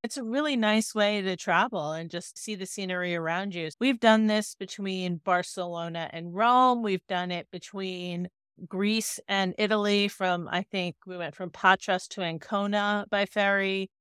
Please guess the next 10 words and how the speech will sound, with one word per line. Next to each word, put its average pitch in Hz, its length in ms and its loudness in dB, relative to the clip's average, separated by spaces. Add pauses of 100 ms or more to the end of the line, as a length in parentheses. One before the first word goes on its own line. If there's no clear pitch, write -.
(140)
We've 175 240 -8
crossed - 580 0
between 190 460 -2
Italy 185 580 0
and 185 180 -4
Croatia 190 680 0
by 208 180 2
ferry, 196 640 0
and 180 300 -6
also 180 800 -4